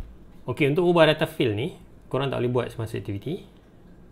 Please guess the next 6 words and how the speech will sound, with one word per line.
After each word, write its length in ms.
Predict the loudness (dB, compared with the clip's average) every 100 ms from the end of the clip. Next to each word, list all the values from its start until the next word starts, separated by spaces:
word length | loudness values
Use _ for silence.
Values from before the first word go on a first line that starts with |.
| -20 -20 -20 -20 -14 -10
Dekat 240 | -8 -6
jam, 240 | -4 -4 -6
maksudnya, 400 | -8 -8 -6 -8
ah, 240 | -10 -12 -14 -20 -20 -20 -20 -20 -20 -20 -20 -20 -2
boleh 160 | 2 4
buat, 320 | 4 2